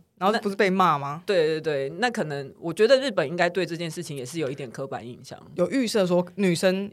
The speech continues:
Speaker 2: 就是老板应该也是，还是三十岁以上。
Speaker 1: <laughs> 也是我们这个年代的。
Speaker 2: 对，我们这个年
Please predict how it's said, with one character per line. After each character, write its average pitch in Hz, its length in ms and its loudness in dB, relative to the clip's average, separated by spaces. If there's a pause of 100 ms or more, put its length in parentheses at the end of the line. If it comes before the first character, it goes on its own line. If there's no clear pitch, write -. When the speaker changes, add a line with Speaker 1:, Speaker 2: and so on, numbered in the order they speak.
(120)
Speaker 2:
就 240 100 0
是 233 380 -2
老 180 180 8
板 196 220 4
应 185 60 0
该 196 160 4
也 170 160 -2
是， 175 240 -2
还 160 160 0
是 180 100 -4
三 175 220 0
十 156 100 -6
岁 143 240 -2
以 95 80 -14
上。 - 220 -6 (640)
Speaker 1:
<laughs> - 720 -2
也 220 120 6
是 220 180 2
我 294 140 8
们 220 100 2
这 233 80 4
个 277 120 6
年 214 200 4
代 196 180 4
的。 220 60 4
Speaker 2:
对， 277 140 10
我 240 80 10
们 226 160 8
这 320 80 2
个 302 80 6
年 214 180 4